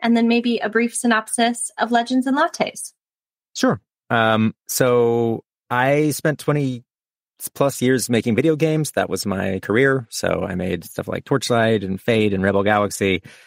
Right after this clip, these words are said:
Speaker 2: Um, and I thought that was gonna be my career. And, um, several years ago, I retired from doing that to narrate audiobooks. I'd been doing it on the side for fun as a game developer, and I just decided I liked it more. And I had enough work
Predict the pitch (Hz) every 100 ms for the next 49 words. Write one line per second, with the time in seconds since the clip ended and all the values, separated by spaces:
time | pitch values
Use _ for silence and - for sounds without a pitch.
0 | - _ - 104 95 95 92 95 - -
1 | 107 107 117 110 110 101 - 107 151 160
2 | 147 - 101 101 101 101 98 - 98 95
3 | 95 92 87 _ _ _ _ _ _ -
4 | 123 110 104 120 131 117 113 110 - 101
5 | 104 95 90 92 98 - - 143 208 170
6 | 135 - 131 117 123 117 104 101 - -
7 | 101 98 95 90 90 92 101 90 80 85
8 | - - - 95 82 85 92 95 92 90
9 | - 101 101 104 - 151 151 151 117 -
10 | 101 90 87 107 104 101 107 104 - 101
11 | 101 98 87 104 - - 92 92 87 85
12 | - - - 87 98 85 78 - _ _
13 | _ 92 82 80 78 95 90 - 101 95